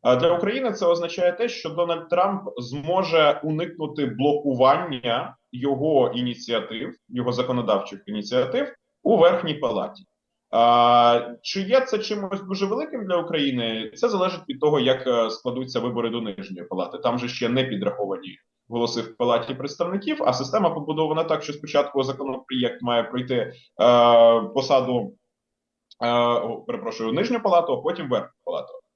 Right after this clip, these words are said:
Сам Сенат, єдине, що робить, ем, окей, не єдине, але одне з найважливіших його функцій, яку він робить самостійно, це призначення людей на посади саме в адміністрації. Наприклад, того ж держсекретаря, про якого ми вже згадали,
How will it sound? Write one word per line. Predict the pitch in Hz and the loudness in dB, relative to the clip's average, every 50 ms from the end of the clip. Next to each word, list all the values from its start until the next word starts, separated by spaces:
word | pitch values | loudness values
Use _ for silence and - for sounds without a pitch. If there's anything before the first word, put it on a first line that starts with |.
| _ _ _ | _ _ _
Сам | - - - 190 240 302 320 | -8 0 2 2 2 2 2
Сенат, | - - 226 151 131 113 101 95 - - _ - | -2 -4 -2 0 2 2 2 0 -2 -6 _ -12
єдине, | 117 131 143 160 160 143 123 | -8 -6 -6 -4 -4 -4 -4
що | - - 127 | -4 -4 -2
робить, | 123 123 110 120 113 - - - 127 | -2 -2 -2 -2 -8 -10 -10 -12 -10
ем, | 127 123 - - - | -10 -10 -10 -12 -10
окей, | - 127 127 113 117 | -4 0 0 2 2
не | 127 143 | 2 2
єдине, | 151 156 156 254 269 208 160 135 120 113 | 0 0 0 0 2 2 2 2 2 4
але | - 127 127 127 131 - - - - | 4 6 6 6 6 4 2 0 -2
одне | 135 139 139 151 165 147 | -4 -2 0 0 0 0
з | 143 | 0
найважливіших | 151 147 143 147 - 147 151 147 143 123 - 110 98 _ - | 0 -2 -2 -2 -2 -4 -4 -4 -4 -4 -4 -6 -12 _ -8
його | 113 113 101 - | -6 -6 -6 -4
функцій, | 131 117 101 - - 110 | -6 -6 -6 -6 -8 -8
яку | 110 117 117 | -6 -4 -4
він | 120 123 | 0 0
робить | 127 113 123 - - | 0 0 0 -2 -4
самостійно, | 147 143 151 151 - 277 294 247 175 | -4 -6 -6 -6 -6 -6 -4 -4 -4
це | 151 165 170 | -2 -2 -4
призначення | - 139 123 120 135 139 135 - - 123 117 107 104 92 95 - _ _ _ - | -2 -2 -2 0 0 -2 -2 -2 -8 -8 -6 -4 -4 -4 -6 -8 _ _ _ -4
людей | 117 123 131 143 143 131 | -2 2 4 4 4 4
на | 127 127 | 4 0
посади | 123 - 120 - - 139 123 107 95 104 95 - - | 0 -2 -4 -4 0 2 2 2 2 -2 -6 -8 -10
саме | - - - 104 101 101 98 104 | -10 -6 -4 -4 -4 -4 -6 -6
в | 104 | -6
адміністрації. | 107 104 113 113 110 104 - - 98 92 - - 98 98 | -6 -6 -6 -6 -8 -8 -4 -4 -2 -2 -4 -6 -8 -8
Наприклад, | - - 120 117 - 120 107 - | -6 -6 -8 -6 -6 -6 -4 -4
того | 127 123 123 117 | -2 0 0 0
ж | 107 | 0
держсекретаря, | 104 120 - - - - 117 - _ _ - 143 240 285 | -2 -4 -6 -6 -10 -14 -18 -20 _ _ -4 0 0 0
про | - 185 160 | 2 2 2
якого | 139 - 120 120 113 | 2 2 0 0 0
ми | 113 107 | -2 -4
вже | 104 113 104 | -4 -6 -6
згадали, | - 110 104 101 101 98 95 87 - | -4 -4 -2 0 0 0 0 0 -4